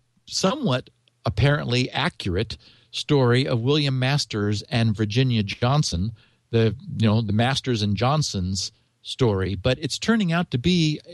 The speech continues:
a really well-written, worthwhile series on Showtime. So, um, I'll re-, I'll recommend that too. Um, and Leo, following your recommendation of using the at replies,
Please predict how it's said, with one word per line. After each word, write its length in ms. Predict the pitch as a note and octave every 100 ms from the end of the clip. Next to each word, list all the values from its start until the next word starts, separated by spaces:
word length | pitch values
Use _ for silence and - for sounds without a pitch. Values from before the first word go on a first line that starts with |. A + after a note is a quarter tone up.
| D#3+
a 80 | D3
really 360 | G#2+ C#3 G#3 E3
well-written, 720 | C#3+ D3 B2+ C3+ C#3 B2 B2
worthwhile 580 | B2+ C#3 - B2 B2 B2
series 480 | - D#3+ A#2 G#2+ -
on 160 | G#2
Showtime. 600 | G2 B2 A#2+ E2 D2 F#2
So, 300 | - G#2+ F2+ - _ _ _ _ -
um, 440 | G2 F#2 F2 F#2+ - -
I'll 100 | G#2+
re-, 200 | G#2+ A2
I'll 180 | G2+ G#2
recommend 480 | G2+ G#2+ G2+ G2+ G2+
that 200 | G2+ G2+
too. 240 | D3+ A2 C2 _ _ - _ _ _ _ -
Um, 400 | A#2+ A#2+ A2 F#2 - _
and 240 | B2+ C#3 D3+
Leo, 260 | D3+ F#3
following 600 | C#3+ - E3 G#3+ G3 F3+ E3
your 200 | C#3+ C#3+
recommendation 880 | C3+ D3 B2+ B2 B2+ B2+ - A#2+
of 180 | - A2+
using 460 | A2 C3 A#2+ A#2 A2+
the 140 | G#2+ -
at 180 | B2 C#3+ -
replies, 800 | G#2 - G2 D#2+ D#2 F2 F#2+